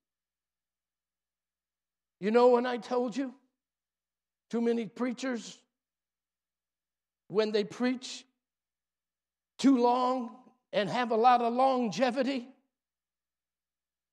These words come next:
they lose their effect. People today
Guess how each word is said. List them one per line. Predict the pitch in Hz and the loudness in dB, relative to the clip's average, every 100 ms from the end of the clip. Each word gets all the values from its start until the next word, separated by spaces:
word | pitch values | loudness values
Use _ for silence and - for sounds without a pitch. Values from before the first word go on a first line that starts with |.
| _ _ _ _ _ _ _ - | _ _ _ _ _ _ _ -6
they | 190 | -2
lose | 190 240 262 202 220 | 0 4 4 2 -2
their | 226 | -4
effect. | 202 - 269 262 - - _ - _ _ _ _ _ _ _ _ _ _ _ _ _ _ _ - | -6 -8 -12 -12 -14 -20 _ -20 _ _ _ _ _ _ _ _ _ _ _ _ _ _ _ 6
People | 339 339 320 | 6 6 2
today | 294 302 320 370 349 262 | 2 6 8 8 4 0